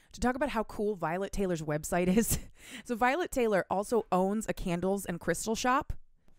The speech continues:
like a, like a woo-woo millennial girl shop. So, you know, I'm gonna love it, right? And she has candles that are inspired by each of her books.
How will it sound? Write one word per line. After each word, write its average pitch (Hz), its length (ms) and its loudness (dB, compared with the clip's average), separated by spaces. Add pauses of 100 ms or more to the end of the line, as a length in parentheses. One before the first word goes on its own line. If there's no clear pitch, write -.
like 196 160 -8
a, 170 240 0
like 190 160 -2
a 180 60 0
woo-woo 196 580 2
millennial 185 420 -2
girl 185 220 0
shop. 220 360 -2 (120)
So, 190 200 0
you 185 120 0
know, 175 340 0 (300)
I'm 175 160 0
gonna 175 160 -2
love 165 180 2
it, 160 160 -2 (380)
right? 175 280 0 (480)
And 202 180 0
she 233 600 0 (280)
has 226 260 2
candles 185 800 0 (380)
that 202 160 4
are 190 220 6
inspired 202 1000 0 (360)
by 190 340 4
each 220 200 -4
of 220 100 -4
her 196 180 -2
books. - 640 -2